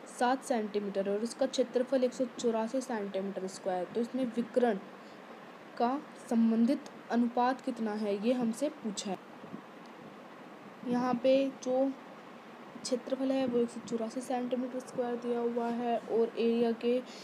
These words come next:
formula होता है कि एक बटा दो, नौ,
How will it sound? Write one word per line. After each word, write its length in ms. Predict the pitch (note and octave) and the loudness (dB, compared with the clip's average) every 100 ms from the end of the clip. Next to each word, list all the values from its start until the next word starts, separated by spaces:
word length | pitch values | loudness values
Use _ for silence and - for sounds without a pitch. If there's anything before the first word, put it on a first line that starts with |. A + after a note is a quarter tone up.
| - - - - - | -14 -16 -16 -16 -6
formula 460 | - A#3 A#3 A#3 | 6 6 8 6
होता 340 | A#3 A3+ A3+ A3+ | 6 4 2 2
है 260 | A3+ A3+ A#3 - - - - - - - - - | 4 2 0 -8 -16 -16 -16 -16 -16 -14 -14 -8
कि 240 | A#3+ A#3+ B3 - - - - - - - | -2 0 0 -4 -12 -14 -16 -16 -10 0
एक 240 | G#3+ A3+ A3 | 2 4 2
बटा 200 | A3 A3+ | 2 0
दो, 160 | A3 | 2
नौ, 1300 | A3+ - - - - - - - - - A3+ A3 G#3+ | 0 -2 -10 -16 -16 -16 -16 -16 -16 -10 -6 -6 -6